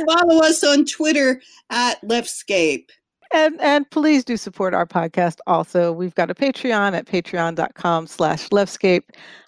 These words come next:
Speaker 2: um, where we've got extra content and, um, fun things that some of our items that have been de-, designed and created by Wendy, which is awesome, and, um, opportunities to contribute to the show, all kinds of cool stuff.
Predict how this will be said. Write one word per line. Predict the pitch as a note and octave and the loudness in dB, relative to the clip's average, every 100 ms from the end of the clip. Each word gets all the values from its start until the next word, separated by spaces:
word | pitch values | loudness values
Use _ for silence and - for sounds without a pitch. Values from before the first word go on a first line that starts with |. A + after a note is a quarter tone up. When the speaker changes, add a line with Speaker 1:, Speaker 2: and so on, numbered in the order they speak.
| _ F3+ | _ 0
Speaker 2:
um, | E3+ E3 E3 E3 | 2 2 0 -4
where | F3+ F3 | -4 -2
we've | E3 | 0
got | F3 E3 - | 0 0 0
extra | A#3+ - A#3 | -4 -2 -6
content | - F3+ F3 F3+ F3 - - | -2 -4 0 0 0 -2 -6
and, | D3+ A#2 B2+ D#3+ - | -4 -6 -10 -16 -10
um, | C#3 A#2 D2 - | -4 -4 -6 -12
fun | - - F#3+ F3+ F3+ | -10 -2 0 0 -6
things | F3 F3+ E3+ E3+ E3+ E3 | -4 0 2 0 -6 -6
that | E3 C#3+ | -6 -2
some | F#3 E3+ E3 - | -4 -2 -6 -2
of | F3 D#3+ | -2 -2
our | F3 D#3 D#3+ D#3+ - - _ | 0 0 0 -4 -10 -20 _
items | A#3 A3+ A3+ G3 | 0 2 2 0
that | F3 | -2
have | D#3+ | -2
been | F3 E3+ D#3+ D#3 - _ - | -2 -4 -6 -12 -20 _ -10
de-, | F3 - _ | -10 -10 _
designed | E3 E3 F3+ F3+ E3+ | -12 -4 0 0 -2
and | D#3+ | -4
created | E3+ D#3+ D3+ | -6 -6 -4
by | D3+ | -4
Wendy, | F3+ G#3 G#3 G3 | -2 -2 -2 -2
which | F#3 F3+ | -2 -4
is | F3 | -6
awesome, | - F3 F3 F3+ F3 F3 - | 0 0 0 -2 -4 -8 -8
and, | D#3+ D2 - - | -6 -6 -8 -4
um, | - - G3+ | -4 -4 -4
opportunities | - F3 F3 F3 D#3+ E3 - | -4 -4 -4 -4 -2 -4 -6
to | - D3+ | -12 -12
contribute | E3+ E3 D#3+ - | -12 -14 -12 -12
to | - | -12
the | D#3 | -10
show, | - D#3+ D#3+ - - | -4 -2 -2 -6 -4
all | - | -4
kinds | - A3+ F3+ | -2 -2 -4
of | - | -6
cool | - | -12
stuff. | F3 - F#3 | -12 -8 -8